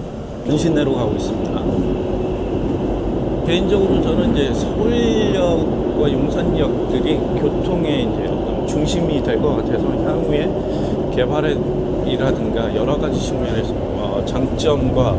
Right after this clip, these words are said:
발전이 좀 많을 것 같아요. 장점이 많아서 발전이 좀 클 것 같다는 생각이 들고 있습니다. 제가 이제 스터디 그룹 이제 그런 얘기를 자주 하는데 거의 동탄선 타봤을 때에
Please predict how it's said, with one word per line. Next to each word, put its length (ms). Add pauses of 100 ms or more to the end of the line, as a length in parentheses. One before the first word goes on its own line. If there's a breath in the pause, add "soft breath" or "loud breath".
발전이 560
좀 260
많을 220
것 140
같아요. 160
장점이 340
많아서 320
발전이 320
좀 140
클 160
것 80
같다는 400
생각이 320
들고 1120
있습니다. 1400
제가 120
이제 140
스터디 300
그룹 240
이제 140
그런 240
얘기를 180
자주 240
하는데 480 (1800 loud breath)
거의 300
동탄선 1080
타봤을 460
때에 380